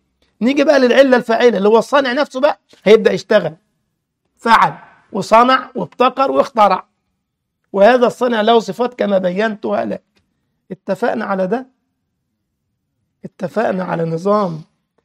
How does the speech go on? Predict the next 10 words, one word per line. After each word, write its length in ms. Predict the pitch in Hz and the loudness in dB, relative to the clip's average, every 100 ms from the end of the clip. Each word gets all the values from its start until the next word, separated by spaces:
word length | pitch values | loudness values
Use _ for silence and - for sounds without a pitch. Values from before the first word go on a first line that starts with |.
| _ _ _ _ _ | _ _ _ _ _
دليل 400 | 190 170 170 202 | -4 -2 -2 -2
النظام 480 | 180 165 160 196 214 | -4 -4 -4 -2 0
والإبداع؟ 580 | 175 202 156 170 269 - _ _ _ _ _ _ _ _ - | -2 -6 -8 -6 -6 -8 _ _ _ _ _ _ _ _ -12
يبقى 220 | 165 202 | -2 0
أنا 120 | 214 | 0
عرفت 340 | 190 208 240 | 0 0 0
الصنع 360 | 202 - 226 247 | -6 -2 -2 0
من 100 | 214 | -2
خلال 220 | 196 247 | -2 -2
الأثر. 460 | 262 277 269 190 | 0 0 0 -2